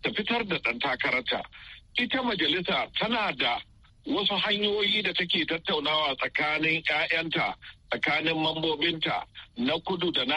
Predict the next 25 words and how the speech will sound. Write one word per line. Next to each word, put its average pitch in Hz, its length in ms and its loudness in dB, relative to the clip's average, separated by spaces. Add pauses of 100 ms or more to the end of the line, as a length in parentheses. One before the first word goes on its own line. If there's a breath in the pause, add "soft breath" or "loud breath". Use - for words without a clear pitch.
arewa 151 300 2
da 135 100 0
kowane 170 420 0
sassa, 139 540 0 (400)
har 175 280 0
su 175 200 0
fitar 156 400 0
da, 135 240 0 (500)
wato, 123 360 0 (140)
wanda 151 280 0
yake 139 640 0
amintacce 123 640 0
ga 120 160 0
kowa. 107 380 0 (380)
Amma 147 200 2 (100)
idan 190 380 0 (240)
aka 165 100 0
ce 151 200 2
daga 131 200 0
waje 131 460 2 (380)
za 131 180 0 (140)
a - 20 2
yi 143 60 2
wannan 131 400 0
abin, 120 260 -4